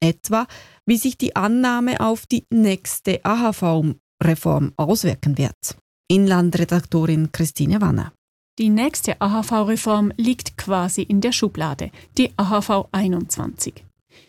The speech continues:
Speaker 2: Der Bundesrat wollte die Abstimmung vom neunzehnten Mai abwarten, bis er die Details in eine Vorlage für das Parlament gießt.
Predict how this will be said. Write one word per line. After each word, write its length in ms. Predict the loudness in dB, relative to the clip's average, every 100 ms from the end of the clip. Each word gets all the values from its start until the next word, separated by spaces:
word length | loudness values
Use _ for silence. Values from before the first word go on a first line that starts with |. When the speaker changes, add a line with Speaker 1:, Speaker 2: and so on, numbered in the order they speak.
| _ _ 0
Speaker 2:
Der 80 |
Bundesrat 560 | 4 4 4 0 -4 -2
wollte 280 | -4 -4 -6
die 120 | -4
Abstimmung 540 | -4 -4 0 0 0
vom 260 | -2 -2 -2
neunzehnten 720 | 0 2 2 2 0 0 2
Mai 260 | 0 0 -4
abwarten, 680 | -4 0 0 0 0 0 0
bis 180 | -2
er 80 | 0
die 140 | 0 0
Details 680 | -2 -2 -2 0 -2 -4 -2
in 160 | 0
eine 160 | 2 2
Vorlage 540 | 0 -4 -2 0 -2
für 160 | -4 -2
das 180 | -2 -2
Parlament 580 | 0 2 2 0 -4 -8
gießt. 460 | -8 -6 -8 -10